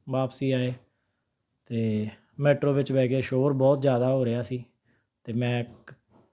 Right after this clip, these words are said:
ਡਰ ਲੱਗ ਰਿਹਾ ਸੀ ਮੈਨੂੰ, ਕਾਫੀ ਟਾਈਮ ਬੈਠਿਆ ਤੇ ਮੈਟਰੋ ਇੰਝ ਜਾਂਦੀ ਪਈ ਸੀ। ਦੇਖੋ ਜਿੱਦਾਂ ਏ ਟੀ ਐਮ 'ਚੋਂ ਪੈਸੇ ਨਹੀਂ ਜਾਂਦੇ ਇੰਨੀ ਜਲਦੀ ਜਲਦੀ ਆ,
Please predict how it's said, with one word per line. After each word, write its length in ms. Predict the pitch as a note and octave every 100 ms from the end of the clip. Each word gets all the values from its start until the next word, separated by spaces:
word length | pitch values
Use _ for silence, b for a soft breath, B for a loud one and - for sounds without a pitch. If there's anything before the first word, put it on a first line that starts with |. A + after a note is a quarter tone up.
| _
ਡਰ 240 | C#3 D3+ D3+
ਲੱਗ 200 | C#3+ C3+
ਰਿਹਾ 160 | D3
ਸੀ 100 | C#3+
ਮੈਨੂੰ, 240 | D3 C#3 C3+
ਕਾਫੀ 260 | C#3 C#3
ਟਾਈਮ 300 | C#3 C#3+ C#3
ਬੈਠਿਆ 420 | C3+ C3+ C3+ D3+ C#3+ B B B _
ਤੇ 60 | B2+
ਮੈਟਰੋ 420 | C3 B2+ A2+ C3+
ਇੰਝ 180 | C3+ C#3
ਜਾਂਦੀ 340 | C3+ B2+ B2+
ਪਈ 220 | A#2+ A#2+ A#2+
ਸੀ। 200 | C#3 C#3 - _ -
ਦੇਖੋ 340 | A2+ A2 - A#2+ A#2 _ b b b b b b _ _ _ - _
ਜਿੱਦਾਂ 240 | B2 C3+ C#3+
ਏ 100 | C#3
ਟੀ 120 | C3+
ਐਮ 100 | C#3+
'ਚੋਂ 100 | C#3
ਪੈਸੇ 320 | B2+ C3 B2
ਨਹੀਂ 120 | D#3 F#3+
ਜਾਂਦੇ 280 | F3+ D3
ਇੰਨੀ 200 | C#3 C3+
ਜਲਦੀ 320 | B2 B2+ A#2+ B2
ਜਲਦੀ 340 | B2 A#2
ਆ, 80 | B2